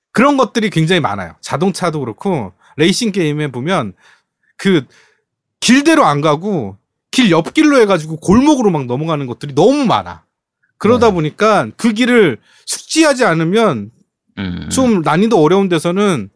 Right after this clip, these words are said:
Speaker 1: 등수안에 못 들어요. 그러니까 그게 좀 짜증이 나더라고.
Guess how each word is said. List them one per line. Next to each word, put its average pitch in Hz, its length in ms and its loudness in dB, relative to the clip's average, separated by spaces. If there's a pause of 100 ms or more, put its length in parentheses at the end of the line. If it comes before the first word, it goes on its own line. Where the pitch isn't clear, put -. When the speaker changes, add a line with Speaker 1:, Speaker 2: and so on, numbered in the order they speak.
(460)
Speaker 1:
등수안에 202 340 0
못 117 220 -4
들어요. 95 440 -4
그러니까 - 240 -8
그게 220 240 2
좀 240 140 0
짜증이 254 380 0
나더라고. 113 640 -6